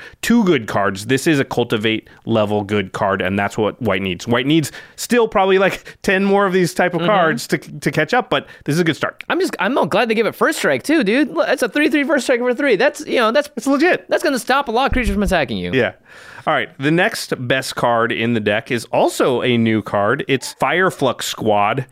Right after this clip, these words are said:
Speaker 1: This is a Jimmy card. You gotta read this
Speaker 2: Yeah,
Speaker 1: card.
Speaker 2: okay, okay. Three in a red for a four three with haste. That's it. Uh, no. <laughs> Whenever Fireflux Squad attacks, you may exile another target attacking creature you control. If you do, reveal cards from the top of your library until you reveal a creature card.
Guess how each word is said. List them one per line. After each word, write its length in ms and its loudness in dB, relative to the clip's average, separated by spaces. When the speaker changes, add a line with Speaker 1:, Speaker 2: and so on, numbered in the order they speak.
Speaker 1:
This 120 -2
is 80 4
a 20 2
Jimmy 220 0
card. 180 -2
You 80 -2
gotta 100 2
read 120 0
this 60 -2
Speaker 2:
Yeah, 100 0
Speaker 1:
card. 140 0
Speaker 2:
okay, 100 -6
okay. 160 -6
Three 200 0
in 60 0
a 40 2
red 220 2
for 200 2
a 160 2
four 240 2
three 200 0
with 120 -2
haste. 380 -4
That's 240 -2
it. 260 -2
Uh, 380 2
no. 140 0
<laughs> 80 -10
Whenever 340 2
Fireflux 560 -2
Squad 280 2
attacks, 400 -2
you 60 -2
may 160 2
exile 420 0
another 480 2
target 480 -2
attacking 360 -4
creature 260 -4
you 160 -2
control. 520 0
If 140 0
you 100 0
do, 240 2
reveal 320 2
cards 300 0
from 120 -4
the 60 -4
top 280 -4
of 40 -2
your 100 2
library 340 2
until 220 0
you 100 2
reveal 260 2
a 80 2
creature 340 -2
card. 340 -4